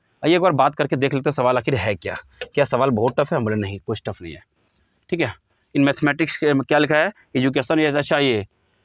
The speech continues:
कॉलम के बारे में उन्होंने बोला है, ठीक है सर, बात करते हैं हम लोग। ये जो, जो, जो भी कॉलम इसका नाम है, ये क्या होना चाहिए, column are useful for the understanding। तो ये क्या, क्या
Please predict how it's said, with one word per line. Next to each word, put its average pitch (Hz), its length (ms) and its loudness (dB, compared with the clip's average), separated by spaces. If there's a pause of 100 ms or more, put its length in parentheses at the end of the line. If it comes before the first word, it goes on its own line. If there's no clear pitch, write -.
(140)
कॉलम 143 240 2
के 156 100 0
बारे 143 180 2
में 139 60 2
उन्होंने 139 160 0
बोला 117 240 2
है, 110 80 -6 (120)
ठीक 160 140 -2
है 170 60 0
सर, 165 140 0
बात 123 200 0
करते 143 220 -2
हैं 139 40 -4
हम 143 60 -2
लोग। 170 120 -4 (1160)
ये 123 80 -2
जो, 139 100 2
जो, 139 300 -2
जो 135 140 0
भी 151 120 2
कॉलम 151 260 2
इसका 151 180 -2
नाम 143 200 2
है, 147 80 2
ये 147 80 0
क्या 160 160 2
होना 147 180 2
चाहिए, 156 240 0 (420)
column 143 240 4
are 143 160 4
useful 139 360 0
for 147 160 0
the 143 100 0
understanding। 143 580 0
तो 147 80 0
ये 131 120 0
क्या, 160 200 2
क्या 160 360 0